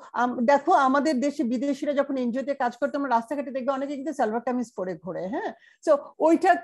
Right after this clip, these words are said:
করে আমি হলফ করে বলতে পারি আমাদের মেয়েদের, আহ, মানে পরিবেশ আছে, আমাদেরই ক্রিয়েট করে নিতে হবে, আমাদেরই ওটার সাথে অ্যাডজাস্ট করে ক্রিয়েট করে নিতে হবে। আমি কোনোদিন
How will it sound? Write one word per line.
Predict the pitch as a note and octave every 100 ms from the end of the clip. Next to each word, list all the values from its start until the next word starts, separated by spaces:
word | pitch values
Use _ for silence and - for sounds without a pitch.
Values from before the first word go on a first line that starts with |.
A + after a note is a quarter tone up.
| -
করে | D#4 E4
আমি | C4 A#3+ C#4+ C#4+ - G3+
হলফ | A#3+ C#4 C#4+
করে | D#4 D4+
বলতে | D4 C#4 D4+
পারি | C4+ D4 F#4+
আমাদের | D#4 A3 G#3+ C#4
মেয়েদের, | B3+ G#3 G#3 B3 F#4+ - _ _ _ _ - - _ _
আহ, | - - G3
মানে | B3 A#3+ A3+ - _ _ -
পরিবেশ | C#4 C4 D#4 -
আছে, | B3+ D4 - - G#3+
আমাদেরই | F#3+ B3+ D#4+ E4+
ক্রিয়েট | F4 E4 F4 -
করে | E4 D4
নিতে | B3+ A3+ A#3
হবে, | G#3+ F#3
আমাদেরই | G3 G#3 A#3 C4+
ওটার | C4+ C4+
সাথে | A#3+ C#4
অ্যাডজাস্ট | A#3+ G3 G3 C4+ -
করে | B3+ A3+
ক্রিয়েট | - G3+ F#3 -
করে | G3
নিতে | F#3 G3+
হবে। | G3+
আমি | G#3+ A#3+ D4
কোনোদিন | - C#4+ D4 D#4+ C4+ E4